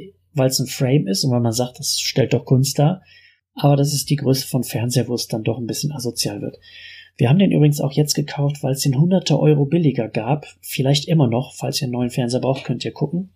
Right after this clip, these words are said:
Denn da kommt dieses Jahr ein neues Modell, was noch, äh, flacher ist,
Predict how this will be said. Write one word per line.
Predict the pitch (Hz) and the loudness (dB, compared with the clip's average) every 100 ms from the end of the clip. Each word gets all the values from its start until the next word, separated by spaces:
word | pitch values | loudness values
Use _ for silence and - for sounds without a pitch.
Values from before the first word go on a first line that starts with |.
| _ _ _ - | _ _ _ 2
Denn | 131 | 4
da | 143 | 4
kommt | 147 143 135 | 2 -2 -2
dieses | 139 143 147 | 0 2 0
Jahr | - | 0
ein | 123 | 0
neues | 117 135 156 151 | 2 4 2 2
Modell, | 139 131 135 117 | 0 2 0 0
was | 131 - | -4 -2
noch, | 120 123 143 - 147 - | 0 0 -2 -8 -12 -12
äh, | 175 143 120 | -6 -6 -6
flacher | - 135 147 147 120 | -4 0 0 0 -2
ist, | - 170 - - | 0 0 -2 -12